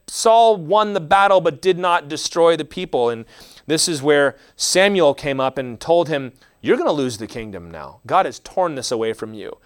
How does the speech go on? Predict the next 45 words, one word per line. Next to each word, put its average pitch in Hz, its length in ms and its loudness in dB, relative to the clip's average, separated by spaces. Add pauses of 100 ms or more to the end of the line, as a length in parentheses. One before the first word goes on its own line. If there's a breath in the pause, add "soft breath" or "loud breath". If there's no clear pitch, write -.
(280 soft breath)
And 127 120 -6
this 143 160 -4
is 127 160 -6
where 123 100 2
he 120 80 -2
says, 120 260 -4
"To 131 200 0
obey 117 580 -4
is 101 140 -14
better 117 360 -8
than 104 160 -14
sacrifice." - 840 -10
And 107 200 -16 (340 soft breath)
Samuel 180 640 0
the 131 80 0
prophet, 147 540 0
it 127 160 -12
says, 135 420 -2 (640)
go 147 240 4
look 147 180 2
it 143 80 2
up. 120 180 2
It 123 100 -8
says, 127 340 -2 (180 soft breath)
"He 139 160 -2
hacked - 540 -4
Agag 139 560 -2
to 117 120 -14
pieces 117 500 -10
before 104 360 -10
the 101 100 -8
Lord." 98 420 -10 (480)
Took - 160 -8
the 147 60 -8
king 143 440 -10 (280 soft breath)
of 113 120 -6
Amalek. 127 480 -2
They 117 80 -8
brought 131 300 2
him 131 80 -4
out 123 140 -2
of, - 300 -12
out 120 160 -8
of 113 80 -10
his, 107 280 -12